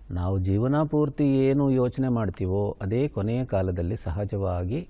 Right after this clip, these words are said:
ಬರುತ್ತೆ ಅಂತ. ಇದಕ್ಕೆ ನಾವು ಅನೇಕ ಉದಾಹರಣೆಗಳನ್ನು, ನಾವು ನಮ್ಮ ಯೋಚನೆಗಳು ಹೇಗೆ ನಮ್ಮ ಜೀವನವನ್ನು ರೂಪಿಸುತ್ತೆ ಅನ್ನೋದಕ್ಕೆ ಒಂದು ಎರಡು ಉದಾಹರಣೆಯನ್ನು ಹೇಳ್ತೀನಿ, ಎರಡು ವಾಕ್ಯಗಳು.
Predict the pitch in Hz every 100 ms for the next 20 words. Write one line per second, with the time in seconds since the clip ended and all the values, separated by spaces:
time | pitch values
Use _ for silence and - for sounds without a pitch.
0 | - 92 85 73 - - 80 76 71 -
1 | 87 80 - - - - - - - -
2 | - 143 143 151 135 131 127 120 131 123
3 | 127 110 110 120 120 110 101 104 107 98
4 | 95 95 90 - 113 101 98 107 135 151
5 | 139 127 120 110 113 120 113 107 98 101
6 | 113 117 113 104 98 104 113 - 104 -
7 | 104 98 92 95 127 101 92 87 98 117
8 | 101 95 98 98 95 95 82 85 - 127
9 | 170 104 107 92 90 - 110 85